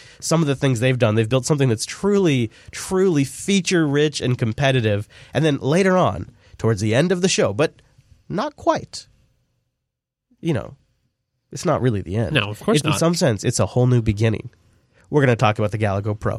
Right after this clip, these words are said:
Speaker 2: What?
Speaker 1: Yeah, we're gonna do a little review of System seventy-six's brand new Galago Pro, which is in Wes's hot little hands right now.
Speaker 2: Performing very nicely, but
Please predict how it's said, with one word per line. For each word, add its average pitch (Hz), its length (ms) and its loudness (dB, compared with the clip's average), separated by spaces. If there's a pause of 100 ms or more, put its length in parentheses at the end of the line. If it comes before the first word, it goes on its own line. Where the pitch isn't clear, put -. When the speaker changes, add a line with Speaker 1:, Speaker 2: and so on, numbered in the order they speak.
Speaker 2:
What? 311 540 0
Speaker 1:
Yeah, 127 120 0
we're 135 120 -4
gonna 143 120 2
do 143 80 0
a - 20 0
little 139 180 0
review 135 460 0
of 117 140 -4
System 139 320 -2
seventy-six's 123 720 -2
brand 131 460 0
new 139 260 2
Galago 160 640 0
Pro, 151 480 0 (240)
which 139 180 0
is 156 120 2
in 233 140 2
Wes's 190 300 0
hot 170 160 0
little 156 160 2
hands 147 260 0
right 127 140 2
now. 131 300 -2 (920)
Speaker 2:
Performing 139 440 0
very 113 220 2
nicely, 113 400 0
but - 260 -10